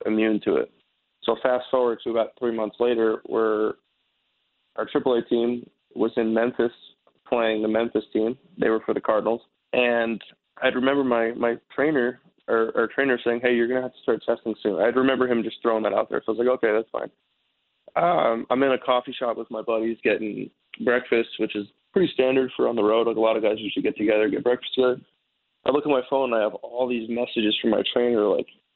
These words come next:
"Call me back. Where are you?" Blah, blah, blah, blah, blah.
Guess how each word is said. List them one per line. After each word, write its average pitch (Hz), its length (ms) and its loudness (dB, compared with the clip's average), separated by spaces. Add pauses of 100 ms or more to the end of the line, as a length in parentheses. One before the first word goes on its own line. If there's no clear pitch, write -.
(440)
"Call 123 160 0
me 110 120 0
back. 113 340 2
Where 120 160 2
are 113 220 2
you?" 110 220 0
Blah, 117 180 0
blah, 113 100 -2
blah, 110 160 0
blah, - 120 -8
blah. 117 480 0